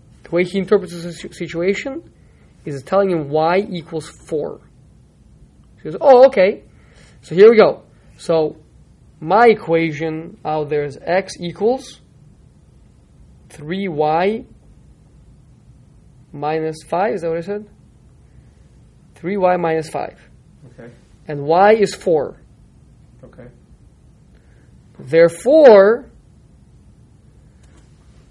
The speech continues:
Speaker 1: three times four is twelve, minus five is seven. So x equals seven.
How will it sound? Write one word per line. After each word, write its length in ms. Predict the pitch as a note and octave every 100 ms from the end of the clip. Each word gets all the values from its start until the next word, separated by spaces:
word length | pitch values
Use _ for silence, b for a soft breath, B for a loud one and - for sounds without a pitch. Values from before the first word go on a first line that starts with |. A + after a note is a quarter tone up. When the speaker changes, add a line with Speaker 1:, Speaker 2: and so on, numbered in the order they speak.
| - -
Speaker 1:
three 240 | - - -
times 260 | - -
four 200 | - -
is 80 | -
twelve, 380 | - A1+ - - _ -
minus 340 | - - -
five 380 | - - - - - - - -
is 200 | - -
seven. 240 | E3+ E3+ B B B
So 120 | - -
x 280 | C4+ C4+ -
equals 380 | A3+ A3 A#3+ -
seven. 420 | D#3 D3 D3+ D3